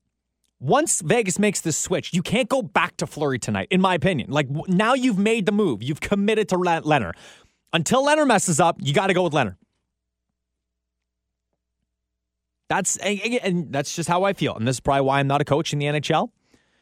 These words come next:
But you went with Fleury this whole time. Fleury made a mistake. You went with Leonard. Leonard w-, stole you game four. You go back to Leonard. Now you're at home. You're back in Vegas. You got eighteen thousand fans that are gonna be there.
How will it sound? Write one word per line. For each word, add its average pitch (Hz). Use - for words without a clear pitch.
But 139
you 131
went 147
with 170
Fleury 170
this 165
whole 185
time. 220
Fleury 160
made 175
a -
mistake. 190
You 127
went 139
with 143
Leonard. 175
Leonard 151
w-, 123
stole -
you 196
game 220
four. 196
You 151
go 156
back 156
to 160
Leonard. 139
Now 139
you're 123
at -
home. 240
You're 147
back 123
in 120
Vegas. 220
You 151
got 131
eighteen 147
thousand 123
fans 214
that 220
are 220
gonna 208
be 214
there. 208